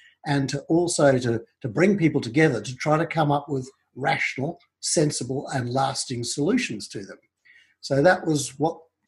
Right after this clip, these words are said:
the, what got the, the Commission for the Human Future off the ground. And, uh, we've had one round table where we discussed the threats in general.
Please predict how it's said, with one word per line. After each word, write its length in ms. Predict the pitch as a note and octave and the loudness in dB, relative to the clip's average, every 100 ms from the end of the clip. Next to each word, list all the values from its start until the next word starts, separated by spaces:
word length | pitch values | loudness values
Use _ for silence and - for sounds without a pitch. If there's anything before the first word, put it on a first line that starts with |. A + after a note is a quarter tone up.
| - | -2
the, 200 | D3 C#3+ | 2 2
what 240 | D3 F3 | 2 -2
got 240 | - D3+ - | -2 -4 2
the, 260 | D3+ D3+ | 4 4
the 120 | C#3+ C#3+ | 2 0
Commission 420 | C3+ D#3+ - C#3 | -2 -2 0 -2
for 80 | C3+ | -2
the 100 | C3+ | 0
Human 260 | D#3+ C#3 | 2 2
Future 400 | B2 E3 E3+ A#2 | 2 0 0 -4
off 160 | C#3+ - | -4 -6
the 60 | |
ground. 380 | - E3+ G3+ - - | -2 0 0 -4 -14
And, 320 | G#2 A2 A#2 | -20 -18 -8
uh, 140 | B2+ B2 - - - _ | -8 -8 -12 -20 -20 _
we've 180 | C3 B2 | -2 0
had 220 | C3 A2 | 0 0
one 260 | A#2 E3+ E3 | 4 6 6
round 360 | D#3 D#3 D3+ | 6 6 4
table 380 | - C#3 D#3+ G#3 | 4 2 2 2
where 160 | E3+ B2 | 2 2
we 120 | B2+ | 0
discussed 480 | A#2+ - C#3+ B2+ - | -2 -4 -2 -4 -8
the 80 | C3+ | -8
threats 320 | D3+ C3 - | -6 -6 -6
in 180 | A#2+ A2 | -6 -2
general. 420 | C#3 D3 G#3+ | -2 -2 -4